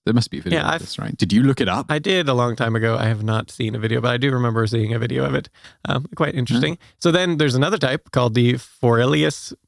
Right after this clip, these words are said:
Speaker 2: pusillus, uh, ant.
Speaker 1: Mm-hmm.
Speaker 2: And these ants also, they have ants that will sacrifice themselves, but in a very different way than the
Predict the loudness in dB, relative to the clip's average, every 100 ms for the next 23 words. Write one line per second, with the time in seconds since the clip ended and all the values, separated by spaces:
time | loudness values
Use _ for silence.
0 | _ -4 -4 0 0 0 -2 -14 -20 _
1 | _ -6 -2 0 0 -2 -4 0 2 4
2 | 2 2 2 0 0 -4 -4 -2 0 0
3 | 2 2 0 -2 -2 -4 -2 -2 -2 0
4 | -2 0 0 0 0 -2 0 2 2 2
5 | 0 -2 -2 0 0 0 -2